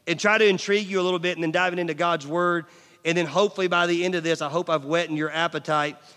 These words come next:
because these are actually available to every person that wants one. Uh, when you leave, all you gotta do is go by guest services and get one. They've already been taken care of at no cost to you.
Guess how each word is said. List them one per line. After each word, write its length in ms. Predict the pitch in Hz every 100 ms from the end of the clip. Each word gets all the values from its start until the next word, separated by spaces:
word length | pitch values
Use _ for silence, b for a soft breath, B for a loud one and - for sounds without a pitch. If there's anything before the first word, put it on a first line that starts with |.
| B -
because 340 | 147 175 143
these 260 | 165 190 170
are 60 |
actually 420 | 165 165 165 165 160
available 420 | 151 165 165 160
to 180 | 151 147
every 220 | 156 160
person 320 | 160 160 160
that 100 | 143
wants 300 | 156 156 -
one. 220 | 160 160
Uh, 80 | 135
when 180 | 135 139
you 100 | 151
leave, 280 | 151 160 143
all 80 |
you 80 | 139
gotta 140 | 151 143
do 120 | 151
is 160 | 139
go 160 | 120 147
by 160 | 147 143
guest 240 | 147 -
services 420 | 151 147 143 139
and 120 | 135
get 160 | 139 139
one. 260 | 135 139 131 B B
They've 120 | 123
already 180 | 139 156
been 140 | 156
taken 220 | 160 165 147
care 280 | 151 147
of 120 | 147 135
at 80 |
no 200 | 127 151
cost 340 | 147 156 151 -
to 60 |
you. 320 | 156 143 139